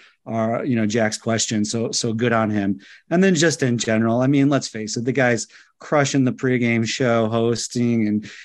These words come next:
he's just an all around really, really good dude. So shout out, shout out to Logan Bradley. We heart you. That's a, a regular heart, the actual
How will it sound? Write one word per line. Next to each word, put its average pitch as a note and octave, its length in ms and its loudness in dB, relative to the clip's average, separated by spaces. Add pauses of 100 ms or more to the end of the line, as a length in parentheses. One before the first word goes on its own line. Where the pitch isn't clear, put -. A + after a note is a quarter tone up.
(100)
he's C#3 180 2
just C3+ 160 2
an A#2+ 80 -2
all A2 180 2
around G#2 340 2
really, G2+ 240 -4
really G2 200 -4
good G2 180 -6
dude. G2 200 -4
So G2+ 180 -6
shout D#3 360 0
out, D3+ 260 0
shout D#3+ 260 2
out A#2+ 280 0 (380)
to B2+ 200 0
Logan A#2+ 320 0
Bradley. G#2+ 680 0
We E3 80 -4
heart G#2 260 -4
you. G#2+ 260 -2 (280)
That's D3 180 0
a, D3+ 220 2
a F3+ 60 -6
regular E3 400 2
heart, G#2+ 400 -4
the A#2+ 140 -4
actual A#2 600 -2